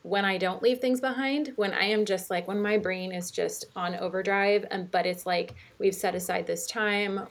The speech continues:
we are dedicating this time to be about connection and intimacy. I've learned, like, if I start shaming myself for bringing things into the bedroom that I don't want to be in the bedroom, it just creates this spiral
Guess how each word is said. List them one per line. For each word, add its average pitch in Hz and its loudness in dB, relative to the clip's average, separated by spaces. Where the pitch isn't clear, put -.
we 180 -4
are 175 2
dedicating 175 -4
this 175 -10
time 170 -6
to 165 -6
be 170 -4
about 165 -2
connection 180 -4
and 165 -8
intimacy. 175 -6
I've 190 6
learned, 185 -2
like, 170 0
if 220 12
I 208 10
start 240 10
shaming 202 4
myself 214 4
for 196 6
bringing 185 2
things 196 0
into 180 -2
the 180 0
bedroom 185 0
that - -2
I 180 0
don't 170 -6
want 160 -6
to 269 -4
be 302 -4
in 302 2
the 311 2
bedroom, 311 2
it 233 12
just 214 6
creates 190 6
this 185 -2
spiral 175 0